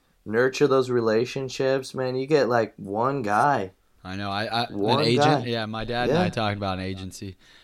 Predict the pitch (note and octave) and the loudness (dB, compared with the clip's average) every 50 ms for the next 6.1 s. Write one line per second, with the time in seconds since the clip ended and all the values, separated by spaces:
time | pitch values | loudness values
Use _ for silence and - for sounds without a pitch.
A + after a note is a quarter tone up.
0 | _ - B2+ D#3 D#3+ A3 F3+ - - G3 G#3+ G3 F3 D3 - D#3 C#3 - - F3+ | _ -6 -4 -2 -2 -2 -2 2 4 4 6 6 4 2 -2 -4 -4 -2 0 0
1 | E3+ D3+ C3+ B2+ B2+ C3 C#3+ C#3 - - - - - - - _ _ _ - B2+ | 2 2 2 2 0 -2 -4 -6 -8 -12 -18 -20 -20 -20 -20 _ _ _ 2 4
2 | C#3+ D3+ D#3 D3 C#3 C#3+ C#3 C#3+ - C#3 C#3 C3+ - - _ - C#3+ C#3 C#3 C3+ | 4 6 6 6 4 4 4 2 2 2 2 2 2 -4 _ -6 -2 -2 0 2
3 | C#3 D3+ D3+ D3 D3 E3 F#3+ F#3+ E3 C#3 C3+ C#3+ D3 C#3+ C#3 B2+ A#2+ A#2+ C3+ D#3+ | 4 4 6 6 6 4 4 2 2 2 2 2 4 4 2 2 2 2 2 2
4 | F3+ - - B2 A#2+ A#2+ A#2 B2 A2+ - - - A2+ B2 B2 B2 B2 B2 B2 A#2+ | 0 -2 0 0 0 0 0 -2 -4 -4 -6 -2 2 4 4 4 6 6 6 6
5 | A#2 A2 G#2+ - B2 A#2 A2 - A#2+ G#2+ - - A2+ G#2+ G#2 G2+ G2 G2+ G2 G2 | 4 4 2 2 2 2 4 2 0 -2 -2 -2 -2 0 0 -2 -2 -4 -6 -8
6 | F#2 F2 | -10 -12